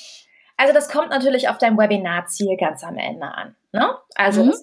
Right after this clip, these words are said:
Speaker 1: heißt, ähm, wenn wir die Technik haben, wenn wir uns im Technikraum so ein bisschen wohlfühlen, da so ein bisschen rumprobiert haben, der Inhalt steht, das ist alles erstmal das eine.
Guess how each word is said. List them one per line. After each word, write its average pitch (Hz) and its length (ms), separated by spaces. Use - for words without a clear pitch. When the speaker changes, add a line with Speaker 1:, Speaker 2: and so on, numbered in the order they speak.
Speaker 1:
heißt, 175 300
ähm, 196 440
wenn 202 260
wir 196 80
die 180 100
Technik - 440
haben, 311 680
wenn 202 220
wir 196 100
uns 277 220
im 185 140
Technikraum - 640
so - 100
ein - 40
bisschen 269 340
wohlfühlen, 277 640
da 202 180
so 190 100
ein - 20
bisschen 185 220
rumprobiert 254 640
haben, 202 320
der - 200
Inhalt 233 460
steht, 208 380
das 196 160
ist 185 160
alles - 240
erstmal - 260
das - 160
eine. 247 400